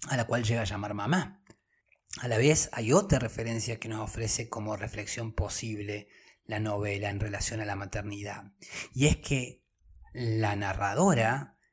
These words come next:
ejerce el rol de cuidado por encargo, es decir, una madre delega el cuidado a cambio de un pago que la libre de la responsabilidad de ese hijo enfermo, para ser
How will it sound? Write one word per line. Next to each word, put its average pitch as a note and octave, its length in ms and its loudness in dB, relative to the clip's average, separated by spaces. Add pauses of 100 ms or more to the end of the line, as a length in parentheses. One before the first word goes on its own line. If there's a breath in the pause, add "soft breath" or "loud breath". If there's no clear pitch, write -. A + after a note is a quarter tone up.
(140)
ejerce D#3 500 4
el C3+ 100 0
rol C3+ 220 -2
de B2+ 140 -4
cuidado G#2+ 800 -2
por A2 160 4
encargo, G2+ 680 -2 (140)
es G#2+ 160 4
decir, B2 440 0 (440 soft breath)
una B2 240 2
madre C3+ 800 2
delega B2 420 2
el D#3+ 120 -2
cuidado A#2 500 0
a B2+ 80 -4
cambio A#2 300 -2
de G#2+ 60 -2
un G2+ 200 -6
pago A2+ 600 2
que A#2+ 120 0
la G#2 140 0
libre A2+ 320 0
de C3+ 80 2
la A2 100 0
responsabilidad G#2+ 640 -4
de A2 60 -2
ese G#2+ 180 0
hijo G#2 240 -10
enfermo, A2 600 -2 (720 soft breath)
para A#2+ 180 4
ser A2 480 0